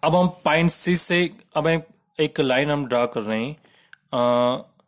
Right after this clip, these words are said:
जो पॉइंट सी से पास, पॉइंट सी से पास हो जाती हो और जिसका स्लोप क्या हो, f of एक्स वन comma y one of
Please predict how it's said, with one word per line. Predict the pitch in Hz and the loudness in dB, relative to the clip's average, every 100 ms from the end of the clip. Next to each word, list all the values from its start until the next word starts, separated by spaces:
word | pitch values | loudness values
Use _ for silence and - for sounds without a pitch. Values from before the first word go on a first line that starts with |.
| _ _ _ _ _ _ - | _ _ _ _ _ _ -10
जो | 117 139 | -4 -4
पॉइंट | 139 127 123 139 | -2 -2 0 0
सी | 135 - 151 | 0 0 0
से | 160 | 0
पास, | 151 - 120 123 - - _ _ _ _ _ _ _ _ _ _ _ _ _ _ _ _ _ _ _ _ _ _ _ _ _ _ _ _ _ - _ _ _ _ _ - | 0 0 0 0 -2 -8 _ _ _ _ _ _ _ _ _ _ _ _ _ _ _ _ _ _ _ _ _ _ _ _ _ _ _ _ _ -20 _ _ _ _ _ -4
पॉइंट | 127 139 | -2 0
सी | 151 | -2
से | 131 | -2
पास | - 127 127 | -2 -2 -2
हो | 131 | -6
जाती | 117 107 123 | -6 -8 -10
हो | 151 - _ _ - | -10 -16 _ _ -12
और | 143 | -8
जिसका | 139 - 165 | -2 -2 0
स्लोप | 160 151 156 156 | -2 0 -2 -2
क्या | 165 | -2
हो, | 156 196 - - _ _ 143 | 0 -2 -8 -20 _ _ -10
f | 156 | -6
of | 143 | -4
एक्स | 131 - | -4 -4
वन | 156 156 | -4 -4
comma | 135 131 135 | -4 -2 -2
y | 117 117 | -2 -2
one | 127 | -4
of | 156 | -6